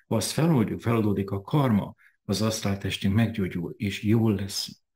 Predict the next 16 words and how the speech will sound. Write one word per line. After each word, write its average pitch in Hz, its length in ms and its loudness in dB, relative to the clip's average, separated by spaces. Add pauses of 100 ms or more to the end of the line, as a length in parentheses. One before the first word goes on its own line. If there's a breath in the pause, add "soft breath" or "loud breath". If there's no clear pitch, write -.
(500 loud breath)
Jó? 110 140 4
Tehát - 420 -4
a 117 80 -2
karma 151 380 4
igazán 120 380 2
csak 120 220 -4
egy 107 260 0 (420 soft breath)
emlékeztető 123 880 2
arra, 117 340 2
hogy 113 220 0
vannak 110 380 2
megoldatlan, 107 840 0
megcímezetlen 95 1200 0
fejezetek 107 640 0
az 90 160 -6
életünkben, 104 840 0